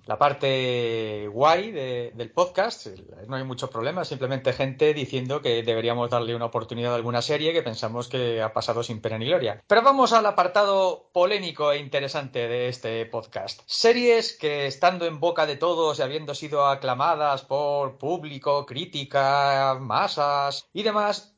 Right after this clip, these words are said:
por aquí pensamos que se han pasado un poquito y que la serie, pues, tampoco es para tanto. Ya aviso que de momento, o al menos en esta primera entrega,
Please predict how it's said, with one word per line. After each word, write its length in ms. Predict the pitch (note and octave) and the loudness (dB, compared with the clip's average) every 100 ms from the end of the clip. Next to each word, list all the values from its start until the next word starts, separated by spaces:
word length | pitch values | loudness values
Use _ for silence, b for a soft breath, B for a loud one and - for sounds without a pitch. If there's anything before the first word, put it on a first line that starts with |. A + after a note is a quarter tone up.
| _ | _
por 180 | A3+ A3 | 4 4
aquí 160 | G3+ | 4
pensamos 480 | G3 F3+ F3+ F3 F3 | 2 2 0 0 0
que 680 | F3+ D#3+ D3+ D3 C#3 C3 _ _ _ | 2 0 2 -2 -4 -8 _ _ _
se 240 | - - F3 | -14 -2 0
han 160 | D#3 | 0
pasado 240 | C#3+ C#3+ B2+ | -4 -4 -4
un 60 | |
poquito 400 | B2 C#3+ C3+ D3+ | -6 -8 -4 -4
y 40 | C#3 | -2
que 100 | B2+ | -2
la 100 | B2 | -2
serie, 300 | C3+ C#3 C#3 | -4 -4 -6
pues, 340 | - F3+ F3 | -2 -2 -2
tampoco 400 | G3 G3 A3 C#3 | -6 -4 -4 -4
es 60 | - | -6
para 180 | A2 | -6
tanto. 260 | A#2 - - _ _ - | -6 -8 -20 _ _ 2
Ya 160 | F#3+ | 6
aviso 380 | G3+ A3 - A#3 | 6 4 2 4
que 100 | A3 | 4
de 80 | D3+ | 0
momento, 440 | C#3 D#3+ F3 E3 | -2 -6 0 2
o 40 | D3 | 2
al 100 | C3+ | 2
menos 320 | D#3+ D#3+ D3 | -4 -4 -4
en 120 | C#3+ | -4
esta 200 | D3+ C#3+ | -2 -4
primera 260 | C#3 C#3 C#3 | -2 -4 -4
entrega, 580 | C3 C#3+ C#3+ C3+ B2 | -2 -2 2 2 0